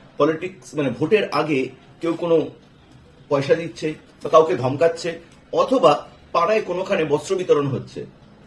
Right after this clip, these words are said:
আপনার কি করণীয় সেটাও বলে দিয়েছে কিন্তু ইলেকশন কমিশনার। ধরুন, চারিদিকে দেখছেন কোনো একটা ফেক নিউজ সমানে ছড়িয়ে যাচ্ছে, আপনার কাছেও এসছে, কি করতে পারেন আপনি? একজন সাধারণ নাগরিক হিসাবে আপনার দায়িত্ব আপনি কিভাবে পালন করবেন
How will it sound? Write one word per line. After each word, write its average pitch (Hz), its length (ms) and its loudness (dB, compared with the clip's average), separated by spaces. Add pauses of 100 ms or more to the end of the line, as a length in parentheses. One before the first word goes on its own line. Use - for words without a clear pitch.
(260)
আপনার 208 360 -2
কি 220 100 -6
করণীয় 131 420 0 (920)
সেটাও 185 220 2
বলে 185 200 0
দিয়েছে 151 260 -2
কিন্তু 123 200 -8
ইলেকশন 120 360 -4
কমিশনার। 87 460 -12 (720)
ধরুন, 214 200 2
চারিদিকে 196 360 0
দেখছেন 190 380 0 (420)
কোনো 185 120 0
একটা 202 240 2
ফেক 190 260 2
নিউজ 190 160 -6
সমানে 180 280 -2
ছড়িয়ে 143 340 -2
যাচ্ছে, - 380 -2
আপনার 165 240 -4
কাছেও 175 220 0
এসছে, 104 360 -4 (260)
কি 196 100 -10
করতে 190 260 -2
পারেন 160 220 4
আপনি? 120 220 -6 (440)
একজন 147 220 0
সাধারণ 175 360 0
নাগরিক 170 320 -2
হিসাবে 160 260 2
আপনার 143 320 -4
দায়িত্ব 139 260 0
আপনি 139 160 -4
কিভাবে 131 300 -2
পালন 117 260 -4
করবেন 87 360 -8